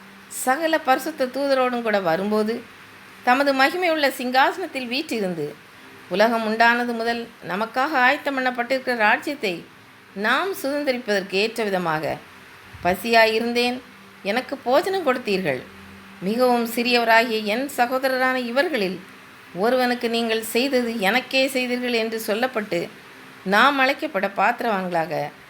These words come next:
நல்ல கனி கொடுக்கிறவர்களாக வாழ்வோம்.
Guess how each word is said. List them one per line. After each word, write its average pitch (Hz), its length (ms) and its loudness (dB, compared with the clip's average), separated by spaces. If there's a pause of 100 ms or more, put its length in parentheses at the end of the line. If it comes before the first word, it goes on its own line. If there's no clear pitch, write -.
(280)
நல்ல 240 420 2
கனி 226 280 -2
கொடுக்கிறவர்களாக 202 840 -2
வாழ்வோம். 165 600 0